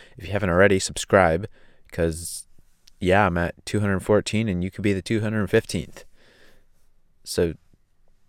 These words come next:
that's a super awesome number. This week,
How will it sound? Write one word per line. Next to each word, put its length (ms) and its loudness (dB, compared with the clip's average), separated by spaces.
that's 280 2
a 160 0
super 460 -2
awesome 300 -4
number. 320 -4
This 280 2
week, 600 -2